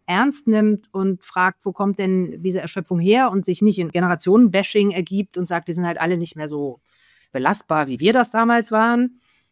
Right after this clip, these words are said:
dann heißt das natürlich, dass Belastungen tatsächlich angestiegen sind. Und nach meiner Lesart sind die angestiegen seit den neunzehnhundertachtziger Jahren, seit es die berühmte neoliberale Wende gab.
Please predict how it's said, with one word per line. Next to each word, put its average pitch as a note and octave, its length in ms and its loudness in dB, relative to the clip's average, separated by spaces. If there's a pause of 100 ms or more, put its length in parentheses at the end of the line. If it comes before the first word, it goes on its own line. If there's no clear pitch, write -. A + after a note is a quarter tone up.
(140)
dann G3+ 420 2
heißt F#3 280 -4
das A3 160 -2
natürlich, G3 400 0
dass F3 160 -8
Belastungen E3+ 600 -4
tatsächlich E3 520 -8
angestiegen D#3 580 -2
sind. C3+ 360 -12 (520)
Und F#3+ 360 0
nach F#3 220 0
meiner A#3 600 4 (300)
Lesart G#3+ 880 2 (520)
sind F3 540 4
die B3 80 2
angestiegen A3 800 2
seit F#3+ 280 0
den G3 80 2
neunzehnhundertachtziger F#3 760 -2
Jahren, E3+ 420 0
seit G3 200 -2
es - 160 -12
die F#3 120 -6
berühmte F#3 460 4
neoliberale F3+ 800 2
Wende G#3 300 0
gab. G#3 260 0